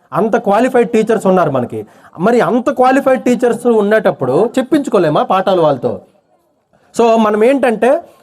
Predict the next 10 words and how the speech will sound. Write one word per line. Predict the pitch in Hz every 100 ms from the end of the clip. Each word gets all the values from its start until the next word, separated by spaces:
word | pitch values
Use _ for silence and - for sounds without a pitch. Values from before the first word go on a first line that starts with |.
| _
విజిట్ | 143 208 320 - 247
చేయం. | 208 147
కొత్తపల్లి | - 180 - 262 240 208
గా-, | 202 180 151
కొత్తపల్లి | 147 180 226 285 285
బ-, | 247
గవర్నమెంట్ | 240 214 214 226 226
బడి | 208
అనే | 196 175
కాదు, | 147 123 131 262